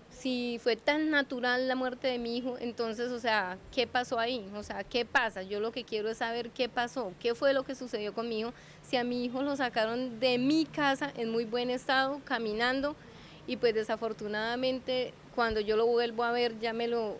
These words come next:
me lo entregan en un hospital, con cables por todos los lados, eh, vuelto nada prácticamente,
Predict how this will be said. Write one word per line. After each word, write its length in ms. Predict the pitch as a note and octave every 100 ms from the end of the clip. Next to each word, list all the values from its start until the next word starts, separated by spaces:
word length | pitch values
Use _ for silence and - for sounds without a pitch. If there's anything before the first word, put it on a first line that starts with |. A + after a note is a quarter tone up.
| -
me 180 | A3+ A3+
lo 100 | A3
entregan 400 | A3 A3 G#3+ A3
en 140 | A3+
un 80 | A3
hospital, 600 | A#3+ C#4 - G#3+ B3+ C#4+ A4 - - - - - - - - -
con 180 | A#3+ A#3
cables 380 | A#3+ A#3 A#3+ -
por 160 | B3
todos 240 | - A3 A#3
los 100 | A3+
lados, 480 | A#3 B3+ C#4 C#4+ - - - - - - -
eh, 580 | A#3 A3+ A3+ A3+ A3+ A3 - - - A3
vuelto 380 | A#3+ A#3 C4
nada 320 | C#4 B3+ A3+ A#3+
prácticamente, 1000 | A#3+ A3 B3+ A3+ G#3 G#3+ A3 G#3+ C4+